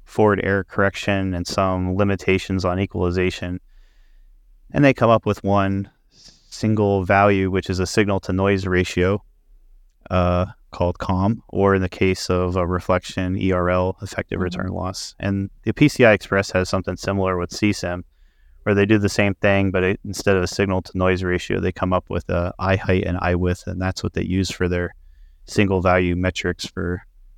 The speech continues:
Speaker 1: uh, for compliance of the channel.
Speaker 2: So all these are really compliance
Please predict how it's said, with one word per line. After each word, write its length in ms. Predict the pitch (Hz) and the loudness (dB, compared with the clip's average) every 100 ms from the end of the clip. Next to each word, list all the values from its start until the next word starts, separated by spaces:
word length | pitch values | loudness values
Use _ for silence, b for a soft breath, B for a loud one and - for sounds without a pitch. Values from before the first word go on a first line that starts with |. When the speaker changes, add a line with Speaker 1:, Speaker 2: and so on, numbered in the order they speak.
| - | -10
Speaker 1:
uh, 280 | 95 92 90 - - | -6 -4 -4 -6 -14
for 160 | - 92 | -4 -4
compliance 520 | 98 - 87 87 - | -2 -2 0 0 -2
of 100 | 85 | -6
the 60 | 87 | -4
channel. 400 | - 87 87 - _ - - - - - _ - - _ _ _ - _ _ - _ _ - - _ _ - - _ _ - _ _ - - _ - B B B B | -2 -2 -2 -6 _ -20 -20 -20 -20 -20 _ -20 -20 _ _ _ -20 _ _ -20 _ _ -20 -20 _ _ -20 -20 _ _ -20 _ _ -20 -20 _ -20 B B B B
Speaker 2:
So 300 | - - 220 | -6 0 4
all 160 | 220 220 | 4 2
these 240 | 226 208 | 0 2
are 220 | 185 180 | 0 0
really 400 | 180 202 185 180 | -2 -2 0 -2
compliance 1040 | 175 185 - 208 190 190 175 175 - - | -4 -10 -8 -4 -2 0 -2 -4 -8 -12